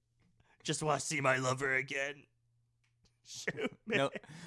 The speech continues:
Speaker 2: no mention of his ex-wife who's in the first movie.
Speaker 1: Oh, no, you might as well think that he, that woman died, and he was like, "I guess this kid's mine now."
Speaker 2: Well, no. Well, not even her, but, like, his original ex-wife.
Speaker 1: Oh, yeah.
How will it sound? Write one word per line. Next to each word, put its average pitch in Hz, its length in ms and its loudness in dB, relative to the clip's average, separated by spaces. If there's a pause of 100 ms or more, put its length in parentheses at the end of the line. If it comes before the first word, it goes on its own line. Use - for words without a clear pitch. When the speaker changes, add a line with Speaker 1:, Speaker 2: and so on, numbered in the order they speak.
(160)
Speaker 2:
no 151 260 -2
mention 143 300 -2
of 135 40 -4
his 113 120 -6
ex-wife 104 460 -4
who's 110 160 -10
in 107 80 -8
the 104 60 -8
first 107 280 -10
movie. 107 240 -8
Speaker 1:
Oh, 104 120 -4 (120)
no, 165 500 -2
you 135 140 -4
might 185 160 0
as 160 80 -2
well 156 100 -6
think 131 180 -8
that 120 200 0
he, 135 180 -12 (100)
that 120 180 0 (220)
woman 120 280 -6
died, 107 200 0
and 107 80 -4
he 107 40 -8
was 98 100 -10
like, 98 100 -6
"I - 40 -10
guess 107 160 -10
this - 180 -14
kid's 107 260 -10
mine 101 220 -12
now." 95 200 -16 (840)
Speaker 2:
Well, 170 200 -6
no. 185 380 4 (180)
Well, 175 320 4
not 196 220 2
even 190 160 -6
her, 175 220 -2
but, 127 160 -2
like, 127 160 -2
his 139 140 -4
original 139 460 -4
ex-wife. 87 800 -6
Speaker 1:
Oh, 285 140 2
yeah. 277 380 2